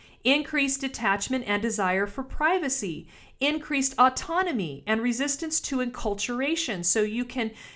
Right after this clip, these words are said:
know what you know and stand for the truth that you know rather than just buying into what your culture tries to get you to believe. Seven, greater freshness of appreciation and richness of emotional reaction. Higher frequency of peak experiences,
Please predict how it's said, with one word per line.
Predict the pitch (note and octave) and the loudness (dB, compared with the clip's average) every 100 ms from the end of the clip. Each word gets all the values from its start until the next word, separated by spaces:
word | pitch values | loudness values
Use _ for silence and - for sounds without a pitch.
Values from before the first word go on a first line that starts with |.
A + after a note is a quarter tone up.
| - | -4
know | A3 C4 D4 | 4 8 8
what | D4 C4+ | 6 2
you | B3+ B3 | 2 2
know | C4 C4+ C4+ B3+ | 4 6 4 2
and | A3+ | -2
stand | - C4+ B3+ C4+ | 0 2 2 2
for | C4 | -2
the | B3 | -4
truth | - B3+ B3+ | -2 -2 -2
that | - | -4
you | G#3 G#3+ | -4 -2
know | A3 B3 G#3+ A3+ | 2 2 4 4
rather | A#3 A3+ A3 A#3 | 4 4 4 2
than | G#3+ | 0
just | G#3+ F#3+ | -2 -2
buying | G3 G#3 A3 G#3 | 0 2 2 0
into | G3 | 0
what | G3 F#3+ | 0 -2
your | G#3 | -4
culture | G#3 G3+ G3 G3+ | -6 -6 -4 -4
tries | G3+ F3+ E3+ | -4 -4 -4
to | - F#3+ | -6 -8
get | F3+ | -6
you | F#3 | -6
to | F3 | -4
believe. | G3+ C4 D#4 F3 D3 - - - | -2 0 0 0 -6 -14 -20 -10
Seven, | - D#4+ D#4+ C4+ D#3+ E3+ - - G3 | -2 2 4 4 0 -4 -16 -14 -2
greater | A3 C#4+ D#4+ D#4+ | 6 6 6 2
freshness | - C4 C4 C#4 C4+ | 4 4 4 2 0
of | B3+ | 0
appreciation | A#3 - A3+ - B3+ C4+ C#4+ B3 | 0 0 -2 0 0 0 0 0
and | F#3+ F#3+ | 0 2
richness | B3 B3+ B3+ B3 | 0 0 -2 -2
of | A3+ | -2
emotional | A3 F#3 F#3+ - F#3+ | 0 0 0 -2 -2
reaction. | G3+ G#3 B3 B3 - C#3+ D3+ - - - - | 0 2 2 0 -6 -8 -10 -16 -20 -20 -10
Higher | - A#3 B3+ C4+ | 2 4 4 0
frequency | B3+ A3+ A3+ C4 C#4+ D4 | 0 -4 0 -2 0 -2
of | D4 | 8
peak | - F4 D#4+ | 8 8 2
experiences, | - - G#3+ F#3 D#3+ D3+ D3+ C#3 - | -8 -4 -2 -2 -4 -6 -6 -6 -8